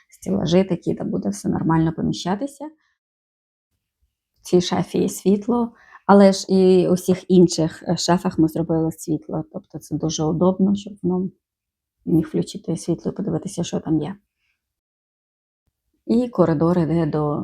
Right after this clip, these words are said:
другої кімнати, другої спальні на цьому поверсі. На цей момент вся електрика вже зроблена в цій кімнаті, тобто можна вже робити ізоляцію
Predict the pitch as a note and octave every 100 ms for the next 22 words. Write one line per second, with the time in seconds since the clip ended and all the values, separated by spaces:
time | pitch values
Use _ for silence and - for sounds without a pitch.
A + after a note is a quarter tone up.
0 | - G#3 F#3 E3+ F3+ D#3+ D3 - D#3 E3+
1 | - D3 D#3 E3 E3+ - - D#3+ D#3+ D#3
2 | - _ _ - E3 D#3+ E3 E3 E3+ D#3
3 | - - - - _ _ _ _ _ _
4 | _ _ _ _ _ _ _ _ _ _
5 | _ _ _ _ _ _ F#3 F#3 E3 E3
6 | - F3 E3+ E3 E3 E3 D#3 D#3 - -
7 | E3+ D#3+ D#3+ F3+ F#3+ F#3 F3 E3 F#3 F#3+
8 | G#3 G#3 G3+ G#3 G3+ G3+ G#3 G#3 G3+ G3+
9 | G3+ F#3+ F#3+ - F3+ F3 E3 - F#3+ E3
10 | E3 F3 E3+ E3 F3 F#3+ G#3+ - - F#3